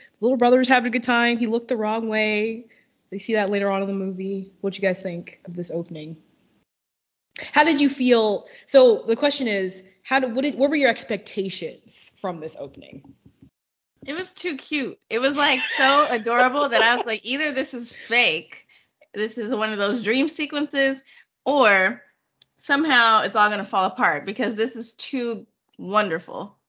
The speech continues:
Speaker 2: It's too perfect. So where is the problem? 'Cause I know he's going to wish, make a wish. So there's gotta be a reason that he's making this wish."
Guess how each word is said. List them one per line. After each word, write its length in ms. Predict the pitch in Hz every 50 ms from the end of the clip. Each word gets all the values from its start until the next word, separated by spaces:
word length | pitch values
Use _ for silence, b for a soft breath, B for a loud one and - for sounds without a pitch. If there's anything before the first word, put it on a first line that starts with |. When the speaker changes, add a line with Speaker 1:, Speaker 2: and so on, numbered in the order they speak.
| _ _ _ -
Speaker 2:
It's 160 | 196 220 -
too 140 | - 277 254
perfect. 440 | - 202 160 - - - - -
So 180 | - 214 185 185
where 280 | 190 208 226 233 240 240
is 140 | 240 247
the 80 | 220 214
problem? 460 | 220 247 208 208 196 190 196 196 202
'Cause 180 | - 233 214 180
I 100 | 180 185
know 260 | 190 196 208 214 226
he's 180 | 269 262 226 226
going 240 | 220 180 185 190 196
to 360 | 202 - 220 185 180 160 180 b b b b b b b b
wish, 640 | - 190 185 233 262 339 311 - - - - - -
make 180 | 220 214 214 -
a 20 | 311
wish. 520 | 285 262 220 226 247 - - - - - _ _ _ _ _ _ _ _ _ _ _ _
So 100 | - 196
there's 120 | 196 202
gotta 180 | 214 226 240 226
be 80 | 226
a 60 | 214
reason 260 | 220 233 233 202 208 196
that 100 | 175 254
he's 160 | 247 214 196
making 240 | 170 175 - 175 143
this 140 | 156 -
wish." 380 | - - - - - - - _